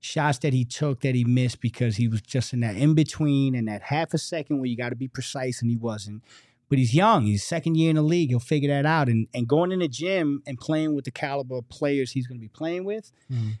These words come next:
Speaker 1: You can learn that. So this is a project, this is a guy, but tools-wise, again, six four, two fifty-five,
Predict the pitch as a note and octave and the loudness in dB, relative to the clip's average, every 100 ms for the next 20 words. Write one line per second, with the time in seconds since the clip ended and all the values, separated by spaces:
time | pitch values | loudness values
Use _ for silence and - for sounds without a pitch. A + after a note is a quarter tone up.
0 | _ - E3+ G3+ G3 A3+ F#3+ B2 E2 - | _ -2 2 4 4 4 4 2 0 -6
1 | - - C#3+ D3 D3+ G3+ G#3 - F#3+ F#3+ | -10 -4 0 0 0 -2 -2 2 4 4
2 | F3 E3 D3 - E3 C#3+ D3+ C#3+ C#3 B2 | 0 -4 -6 -6 -6 0 2 2 2 0
3 | - G#3+ B3+ A3 A3 A#3 A#3+ A#3+ F3 D3+ | -2 -2 0 2 2 2 2 0 0 0
4 | E3+ B2 - F3+ - - F#3 F#3+ - F#3 | 2 0 -2 -10 -6 0 2 0 -2 -4
5 | D3 E3+ D3+ F3+ F3+ F#3 F#3 | -2 -2 -2 -2 0 0 0